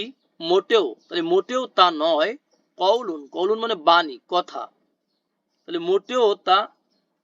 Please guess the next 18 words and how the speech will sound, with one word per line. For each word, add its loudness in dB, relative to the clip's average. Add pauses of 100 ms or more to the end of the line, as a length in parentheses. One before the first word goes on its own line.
(180)
কি -12
নয়, -2 (520)
বাণী 2
নয় 0 (580)
বা 4 (180)
কথা 2 (100)
নয়, 0 (440)
শাইতানির 0 (120)
রজিমি, 0 (240)
দেখেন -4 (120)
শাইতানির 0 (120)
রজিমিন 2 (720)
মানে 0 (120)
বিতাড়িত 0 (160)
শয়তানের -2 (540)
কি -12
নয়, -2 (160)
কথা -6